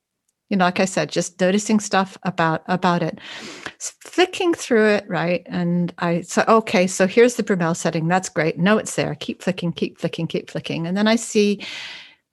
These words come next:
the same piece about thirty-five pages on. And I went, "Okay, so this must be a mistake because this is the Jerusalem of that Brumel Lamentations." And I just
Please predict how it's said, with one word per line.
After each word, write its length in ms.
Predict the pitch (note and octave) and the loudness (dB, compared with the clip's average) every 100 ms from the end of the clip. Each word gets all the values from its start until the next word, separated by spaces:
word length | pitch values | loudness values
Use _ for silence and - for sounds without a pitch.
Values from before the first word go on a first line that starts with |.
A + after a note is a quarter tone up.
| _ _ _ - | _ _ _ -8
the 120 | - B3 | 2 2
same 840 | - C4 A#3+ A#3+ A#3 A#3 A#3 A#3+ _ _ _ | 2 4 6 6 6 4 4 0 _ _ _
piece 640 | - G#4+ B3+ - - - - | 0 2 2 0 -8 -10 -12
about 340 | A3 G#3 F3+ - | -2 2 2 4
thirty-five 540 | A3 A3+ A#3 G#3 G#3+ | 4 6 4 2 2
pages 360 | A3 G#3 A#3 E4 | 4 4 4 4
on. 240 | G#4+ C#4 | 6 6
And 120 | F#3 | 6
I 100 | F#3 | 4
went, 320 | G3 - - _ _ _ _ _ _ _ _ _ _ _ _ _ _ _ _ | 4 0 -6 _ _ _ _ _ _ _ _ _ _ _ _ _ _ _ _
"Okay, 220 | E4 - E4+ | 0 4 4
so 180 | - | 4
this 220 | F4+ F#4 - | 2 2 4
must 240 | E4 - | 2 6
be 80 | D4 | 6
a 60 | |
mistake 420 | C4 C4+ - C#4 - | 6 6 4 4 4
because 300 | B3 B3+ C4 | 0 0 2
this 200 | C#4+ D4 | 0 0
is 220 | C4 - - - - | -2 -4 -14 -18 0
the 100 | B3+ | 2
Jerusalem 560 | A3+ B3 B3+ - B3 A3+ | 2 6 6 6 4 4
of 140 | G#3+ | 4
that 180 | G#3+ G3 | 2 4
Brumel 500 | G#3 G#3 G#3 G3+ G3 | 4 4 4 2 2
Lamentations." 880 | G#3 G3+ - G3 - G3+ G3 F#3+ - | 2 2 2 0 2 2 2 2 0
And 220 | F#3+ F#3+ | 2 2
I 80 | F#3+ | 2
just 280 | - G3+ | 0 -4